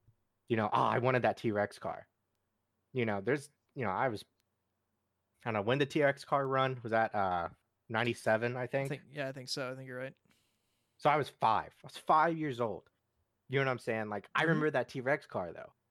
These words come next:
Speaker 1: You know,
Speaker 2: Yeah.
Speaker 1: I remember when they crashed in turn one in two thousand and one. You know, and they all got backup cars.
Speaker 2: Oh, yeah.
Speaker 1: It's fun. That's what it's supposed to be. You know,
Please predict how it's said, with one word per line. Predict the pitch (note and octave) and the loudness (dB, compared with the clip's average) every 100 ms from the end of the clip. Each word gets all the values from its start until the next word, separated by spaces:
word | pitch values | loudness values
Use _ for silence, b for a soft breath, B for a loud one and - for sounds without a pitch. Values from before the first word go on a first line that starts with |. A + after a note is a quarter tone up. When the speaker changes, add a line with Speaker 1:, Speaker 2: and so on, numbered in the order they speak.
| _ - | _ -4
Speaker 1:
You | |
know, | G#2+ | -2
Speaker 2:
Yeah. | A2+ | 2
Speaker 1:
I | C3 | 4
remember | D#3+ D3 C3+ | 4 2 2
when | C3+ | 2
they | C3 | 2
crashed | - - B2 C3+ - - | 0 0 2 0 -4 -8
in | B2 A2 | -8 -8
turn | - C3+ A#2 | -4 -2 -2
one | G#2 B2+ G2 F#2 | 0 0 0 -4
in | G#2 | -10
two | - C3+ | -4 -2
thousand | B2 A#2+ B2 A#2+ | 2 2 2 -2
and | A#2 | -2
one. | B2+ A2 E2+ _ _ _ _ _ _ _ _ _ _ _ _ _ | -2 -2 -4 _ _ _ _ _ _ _ _ _ _ _ _ _
You | C3+ D3+ | 0 2
know, | A#2+ A#2 | 4 4
and | A2+ | 2
they | C3 | 2
all | B2+ B2 | 2 2
got | C3 A2+ | 2 2
backup | B2+ C#3+ G#2 F2+ | 0 0 -2 -6
cars. | - - - _ _ - | -10 -10 -14 _ _ -18
Speaker 2:
Oh, | C#3 | -12
yeah. | E3 F3 | -10 -8
Speaker 1:
It's | D3 - | -8 -4
fun. | D#3+ D#3+ C3 | 0 2 2
That's | A#2+ - | -4 -6
what | C3+ | -10
it's | B2+ | -10
supposed | C3+ D3 C#3+ C#3 | -8 -4 -4 -4
to | |
be. | G2+ A#2 B2+ E2+ _ _ _ _ _ _ _ _ _ - | -6 -6 -6 -10 _ _ _ _ _ _ _ _ _ -2
You | A#2+ | 2
know, | G2 | 2